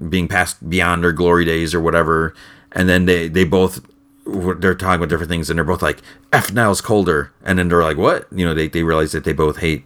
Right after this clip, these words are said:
Niles. In a dining room, they're sitting there, and Garguax comes in, just says, "Hey, Cliff," whatever. And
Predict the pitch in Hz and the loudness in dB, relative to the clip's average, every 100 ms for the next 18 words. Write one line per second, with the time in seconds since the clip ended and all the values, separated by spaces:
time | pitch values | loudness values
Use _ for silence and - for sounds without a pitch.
0 | - 82 73 82 104 - - - - - | -6 -2 0 2 0 -2 -16 -20 -20 -20
1 | - - - - 117 104 107 120 113 98 | -20 -20 -8 -2 0 0 0 2 2 2
2 | 95 92 92 90 - 87 85 85 87 95 | 2 0 0 -2 -2 -2 0 0 -2 -6
3 | - 101 98 95 95 87 - - 90 80 | -6 0 0 4 4 2 0 -2 0 2
4 | 85 85 82 82 - 78 90 147 - 127 | 2 2 0 -2 -2 -2 2 2 4 2
5 | 120 - - 95 92 87 87 101 92 82 | 2 0 -2 2 4 4 2 -2 -2 -2
6 | 80 | -4